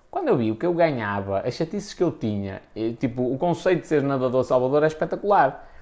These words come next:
Fora a parte de que noventa e oito por cento da, das tuas intervenções são intervenções estúpidas. "Olha, não pode meter aí o guarda-, o guarda-sol. Olha, não pode saltar das rochas. Olha, eh, tem que trazer chinelos. Olha, tem de passar na água antes de, de,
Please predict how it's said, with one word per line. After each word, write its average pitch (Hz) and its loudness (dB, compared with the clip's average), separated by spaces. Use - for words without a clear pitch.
Fora 120 8
a 127 10
parte 151 6
de 156 -4
que 151 0
noventa 139 2
e 117 2
oito 123 4
por - -20
cento 107 0
da, 107 0
das 104 2
tuas 107 0
intervenções 120 -2
são - -2
intervenções 160 2
estúpidas. 156 -2
"Olha, 131 4
não 120 -4
pode 160 2
meter 170 -2
aí 170 2
o 160 0
guarda-, 170 0
o 156 -4
guarda-sol. 160 2
Olha, 127 6
não 131 -2
pode 156 2
saltar 165 2
das 170 0
rochas. 147 2
Olha, 135 4
eh, 123 6
tem 147 2
que 151 -4
trazer 160 0
chinelos. 156 0
Olha, 123 2
tem 143 0
de 147 -4
passar 170 0
na 165 2
água 165 2
antes 165 -6
de, 151 -6
de, 147 -4